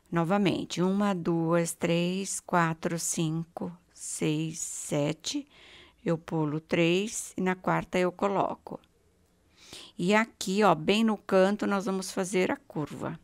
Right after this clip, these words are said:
tá? Um, dois, três,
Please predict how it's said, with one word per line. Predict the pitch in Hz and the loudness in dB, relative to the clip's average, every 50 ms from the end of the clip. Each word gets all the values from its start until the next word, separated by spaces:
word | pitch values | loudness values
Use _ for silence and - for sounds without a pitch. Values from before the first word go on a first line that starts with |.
| _ _ _ | _ _ _
tá? | - 160 151 180 240 277 - - - - - - - - - - - - - - - - - - - - - - - - - _ - - _ _ _ _ _ _ _ _ _ _ _ _ - | -6 -2 0 0 0 -2 -4 -10 -20 -20 -20 -20 -20 -20 -20 -20 -20 -20 -20 -20 -20 -20 -20 -20 -20 -20 -20 -20 -20 -20 -20 _ -20 -20 _ _ _ _ _ _ _ _ _ _ _ _ -8
Um, | 185 180 185 190 190 202 202 190 | -8 -6 -6 -6 -8 -8 -10 -10
dois, | 175 175 170 165 170 170 175 185 190 196 196 202 214 - - - - | -6 -2 -2 -2 0 0 -2 -2 -4 -6 -6 -8 -8 -8 -10 -8 -8
três, | - 185 180 175 175 180 185 190 202 208 208 - - - - | -6 -4 -2 -2 -2 -2 -4 -4 -6 -8 -8 -8 -10 -10 -10